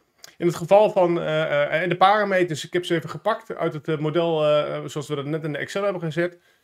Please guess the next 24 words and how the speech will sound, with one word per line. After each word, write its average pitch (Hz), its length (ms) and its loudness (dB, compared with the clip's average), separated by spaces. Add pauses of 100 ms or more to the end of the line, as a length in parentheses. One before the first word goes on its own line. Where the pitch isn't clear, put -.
(120)
eh, 143 200 -2
gezien. 165 420 -2 (200)
En - 80 -6
ik 147 60 -4
heb - 140 0
die 151 120 0
eventjes 139 240 -8
ingevuld 160 440 -4
in 139 100 -10
het, 127 160 -10
eh, 127 80 -6 (140)
zero-emissie, 120 720 -6
eh, 107 120 -12
rekenmodel. 165 760 -2 (960)
En 151 260 2
er 147 60 0
komt 185 180 -2
uit, 175 200 4
uit, 175 180 0
eh, 139 300 -2
voor 147 180 -6
Johnny 143 280 -6
Shea 160 420 -2
Service 151 400 -4